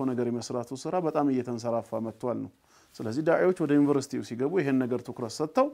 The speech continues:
በዛ ጉዳይ ሰፊ ዳዕዋ ያስፈልጋል ማለት ነው። ስለዚህ ዋናው ጥሪያችን ተውሂድ ከመሆኑ ጋራ ሌሎች ነገሮችም እንደ ቦታውና እንደ ወቅቱ፣ መሰለን አሁን ያለንበት ወር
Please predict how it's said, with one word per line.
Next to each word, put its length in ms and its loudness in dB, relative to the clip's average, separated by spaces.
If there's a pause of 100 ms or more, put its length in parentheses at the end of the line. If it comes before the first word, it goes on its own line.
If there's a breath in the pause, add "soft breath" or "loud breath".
(300 soft breath)
በዛ 260 -2
ጉዳይ 240 -2
ሰፊ 260 -10
ዳዕዋ 220 -2
ያስፈልጋል 580 -4
ማለት 280 -2
ነው። 100 -12 (480 soft breath)
ስለዚህ 140 2
ዋናው 300 10
ጥሪያችን 420 0
ተውሂድ 320 0
ከመሆኑ 440 -2
ጋራ 240 2
ሌሎች 340 4
ነገሮችም 500 0
እንደ 200 6
ቦታውና 480 4
እንደ 220 4
ወቅቱ፣ 300 2 (140)
መሰለን 420 -2
አሁን 200 -2
ያለንበት 500 -2
ወር 160 0